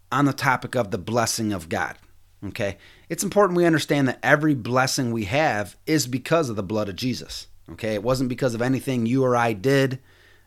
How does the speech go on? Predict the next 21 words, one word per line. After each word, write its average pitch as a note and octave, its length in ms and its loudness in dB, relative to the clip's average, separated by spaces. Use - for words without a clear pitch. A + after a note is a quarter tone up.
Jesus D#3 640 -2
is C3+ 460 2
the C3 120 0
sole C#3 360 2
reason B2+ 420 2
for A2 220 0
God's A2+ 320 2
blessing, B2 580 -2
which - 360 -2
is B2+ 240 0
his A2 180 -2
favor B2 600 0
on A#2 160 -4
our A2+ 140 0
life. - 340 -4
And A#2 160 0
you E3 80 2
may D#3 120 4
be C3 100 -2
thinking, B2 320 -4
"Well, B2+ 360 2